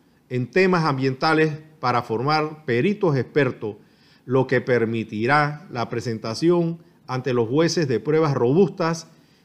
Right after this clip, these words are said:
que lleven los casos hasta las últimas instancias sin que sean desestimados durante el proceso.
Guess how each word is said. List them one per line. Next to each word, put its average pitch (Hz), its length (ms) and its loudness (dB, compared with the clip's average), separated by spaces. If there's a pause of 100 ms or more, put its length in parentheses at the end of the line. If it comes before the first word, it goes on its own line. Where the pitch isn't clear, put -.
que 113 160 -6
lleven 151 380 2
los 123 120 -2
casos 147 480 -2
hasta 120 280 -6
las 113 180 -4
últimas 180 400 -2
instancias 139 680 -2 (340)
sin 131 240 -6
que 117 140 -2
sean 147 280 0
desestimados 131 1000 -2
durante 107 360 -4
el 98 100 -8
proceso. 95 640 -10